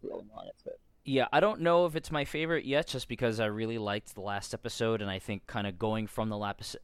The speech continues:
Speaker 2: last into this one, because the jump wasn't as high from the la-, uh, a-, as it was from the last episode to the one before it. Um, like, right now, I'm not writing as high in it, but I would probably,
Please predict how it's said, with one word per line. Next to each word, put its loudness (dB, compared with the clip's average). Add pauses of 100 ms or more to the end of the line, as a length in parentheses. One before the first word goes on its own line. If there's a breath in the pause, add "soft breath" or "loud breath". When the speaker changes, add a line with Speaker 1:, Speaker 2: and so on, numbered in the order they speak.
Speaker 2:
last 0
into -4
this -2
one, 0 (240)
because 2
the 2
jump 2 (360)
wasn't 2
as -4
high 2
from -2
the -2
la-, -2
uh, -2 (100)
a-, -2
as 0
it -2
was -2 (220)
from 0
the -6
last -2
episode -6
to -14
the -4
one 0
before -2
it. -2 (280)
Um, -4 (220)
like, -2
right 2
now, 4
I'm -2
not 2
writing -2
as -8
high -4
in -2
it, -4
but -4
I 0
would -4
probably, 0